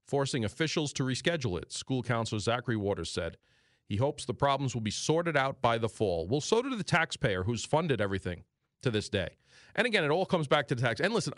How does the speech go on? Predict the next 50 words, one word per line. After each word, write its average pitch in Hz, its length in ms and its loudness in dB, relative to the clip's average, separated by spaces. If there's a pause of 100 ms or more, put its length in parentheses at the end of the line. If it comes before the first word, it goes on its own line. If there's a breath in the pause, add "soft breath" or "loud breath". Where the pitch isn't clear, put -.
we 214 140 2
want 226 240 0
our 170 80 4
kids 135 260 -2
to 113 60 -4
be 98 100 -2
successful. 101 560 -2
I've 165 240 0
had 170 200 0
three 170 240 -2
kids 147 280 0
go 175 160 4
through 220 220 0
the 190 80 0
Lakeland 196 380 0
School 269 180 -2
District, 139 380 -4 (400)
no 135 140 0
doubt. 98 240 0 (1160)
You 190 80 0
know, 190 60 2
I 185 80 6
want 196 240 2
them 202 160 -2
to 170 40 2
be 165 120 -2
successful, 180 500 0
but 175 140 4
I'm 240 80 0
tired 262 360 2
of 214 120 0
excuses. - 640 -2 (260 loud breath)
We've 247 240 0
paid, 202 400 -2 (240)
a-, 196 180 0
and 190 140 0
just 240 160 0
in 240 60 2
the 220 80 2
Lakeland 226 260 0
School 277 220 -2
District, 214 320 0
hundreds 269 320 0
of 220 60 -4
thousands 247 340 0
of 202 80 -4
dollars 214 400 2
for - 100 -2
digital 185 400 0
infrastructure, 107 640 -2